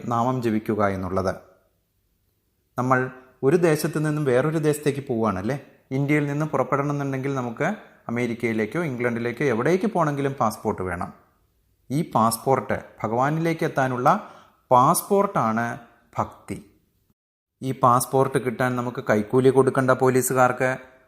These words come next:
ഫോം ഫില്ല് ചെയ്യുന്നുണ്ട, ആ ഫോം ഫില്ല് ചെയ്യുന്ന ഏജന്റിന് പൈസ കൊടുക്കണ്ട, അപേക്ഷകൾ വേണ്ട, ഒരു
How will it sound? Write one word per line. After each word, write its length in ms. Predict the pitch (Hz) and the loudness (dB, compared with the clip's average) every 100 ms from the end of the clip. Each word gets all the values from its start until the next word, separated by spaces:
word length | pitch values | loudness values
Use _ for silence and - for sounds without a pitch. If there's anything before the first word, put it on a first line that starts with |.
| _ - | _ -6
ഫോം 260 | 123 131 156 | 0 0 0
ഫില്ല് 200 | 131 127 | -2 0
ചെയ്യുന്നുണ്ട, 400 | 127 123 123 123 131 - - - | 0 0 2 4 4 0 -16 2
ആ 60 | 135 | 2
ഫോം 340 | - 120 160 | 4 0 0
ഫില്ല് 200 | 156 147 | 0 0
ചെയ്യുന്ന 200 | 139 135 | 0 0
ഏജന്റിന് 640 | 120 110 135 139 147 143 | 0 4 4 4 2 0
പൈസ 300 | 135 123 120 | 2 2 4
കൊടുക്കണ്ട, 420 | 131 123 117 127 123 127 - - - - | 2 2 2 4 6 4 2 -16 -8 -2
അപേക്ഷകൾ 580 | 117 131 147 - 139 131 | 2 2 2 2 4 4
വേണ്ട, 340 | 120 117 113 123 127 - - _ _ _ | 2 0 4 6 6 0 -16 _ _ _
ഒരു 200 | 151 214 | 0 0